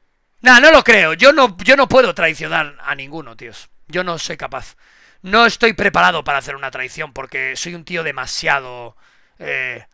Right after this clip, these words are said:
anti eso. De hecho, repito, mm, haberlo hecho con Ricoy, que es una traición. O sea, aunque es cierto que hay que matar a uno, es cierto que hay que matar a uno, se podría haber echado a suertes.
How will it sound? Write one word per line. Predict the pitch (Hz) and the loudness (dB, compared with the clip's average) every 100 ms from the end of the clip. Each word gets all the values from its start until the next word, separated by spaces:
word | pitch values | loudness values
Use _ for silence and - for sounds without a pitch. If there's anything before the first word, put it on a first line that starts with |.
| _ | _
anti | 151 151 - 147 | -4 -4 -10 -10
eso. | 143 - 113 _ _ - - - _ - | -8 -10 -16 _ _ -20 -20 -20 _ -2
De | - | 2
hecho, | 226 285 254 | 2 4 2
repito, | 202 - 233 - 135 120 _ - - - _ | 0 -4 -4 -6 -16 -18 _ -20 -20 -20 _
mm, | 165 165 160 165 160 156 - | -20 -18 -16 -16 -16 -12 -2
haberlo | 165 214 226 226 | 2 2 2 0
hecho | 233 - | -2 -4
con | 202 | -6
Ricoy, | 185 175 220 247 269 - | -8 -4 0 0 -2 -8
que | 165 | -2
es | 190 - | -2 -2
una | 175 | -6
traición. | 151 127 120 226 143 107 _ _ - - | -8 -10 -10 -12 -12 -14 _ _ -20 -8
O | |
sea, | - 226 214 - - - - - _ - | 4 6 6 0 -16 -20 -20 -20 _ 0
aunque | 226 247 247 | 2 2 0
es | 233 | -2
cierto | - 311 330 294 | 2 4 4 2
que | |
hay | 254 | 2
que | 233 | 2
matar | 226 214 208 | 0 2 2
a | |
uno, | 247 262 233 - - _ _ _ _ _ - | 2 -2 -12 -18 -20 _ _ _ _ _ -14
es | 180 | -8
cierto | - 214 196 | -2 -2 -2
que | |
hay | 196 | -4
que | 185 | -4
matar | 185 180 | -2 0
a | 180 | 0
uno, | 202 202 - - | -2 -8 -18 -10
se | - - | -4 -2
podría | 190 226 254 | 0 2 4
haber | 233 | 2
echado | 220 202 160 | 0 0 -2
a | |
suertes. | - 151 - 117 - | -4 -12 -16 -20 -20